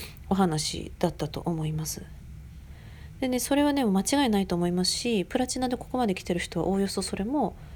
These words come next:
もう分かってらっしゃるんじゃないかなというふうに思います。で、その、この話については折に触れて言ってるし、いろんな自己啓発の先生もいろいろ言ってるけど、結局手を変え品を変え言ってることが一緒なだけで、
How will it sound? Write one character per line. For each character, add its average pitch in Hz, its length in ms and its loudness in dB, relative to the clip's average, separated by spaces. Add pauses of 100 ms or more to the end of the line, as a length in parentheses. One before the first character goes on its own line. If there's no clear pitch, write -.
(160)
も 185 120 0
う - 20 2
分 165 100 0
か 180 120 0
っ - 20 2
て 170 120 -4
ら 156 100 0
っ - 20 -2
し - 100 -6
ゃ 165 60 -2
る 160 60 -4
ん - 20 -2
じ 156 100 -4
ゃ 160 40 -6
な 160 100 -4
い 156 40 -6
か 165 120 -6
な 202 200 0
と 165 120 -6
い - 20 -4
う 170 40 -6
ふ - 80 -6
う 190 40 0
に 180 80 -4
思 160 180 -6
い 160 60 -6
ま 156 140 -6
す。 - 200 -10 (720)
で、 233 220 0 (340)
そ - 140 -2
の、 277 80 0
こ 311 140 6
の 330 60 10
話 349 280 6
に 330 80 6
つ - 80 -4
い 226 40 -6
て 208 60 4
は 196 80 6
折 247 140 4
に 240 60 4
触 220 120 4
れ 180 80 4
て 170 100 -2
言 156 80 0
っ - 0 -
て - 140 0
る 180 80 4
し、 180 400 2
い 214 60 4
ろ 240 120 4
ん 262 40 0
な 277 80 2
自 240 120 0
己 247 140 2
啓 285 160 4
発 240 260 2
の 170 80 0
先 165 220 0
生 165 160 0
も 160 80 -2
い 165 60 0
ろ 196 100 4
い 208 60 2
ろ 214 60 2
言 208 80 2
っ - 20 -4
て - 160 0
る 214 80 2
け 160 140 0
ど、 156 180 4 (320)
結 - 180 0
局 311 180 2
手 359 140 4
を 392 100 10
変 233 180 4
え 185 40 6
品 196 260 4
を 185 60 2
変 185 140 4
え 175 40 4
言 170 120 2
っ - 20 0
て - 180 2
る 196 140 4
こ 202 140 0
と 196 160 2
が 170 80 4
一 - 100 -2
緒 190 420 4
な 190 120 2
だ 175 100 4
け 175 140 0
で、 156 300 4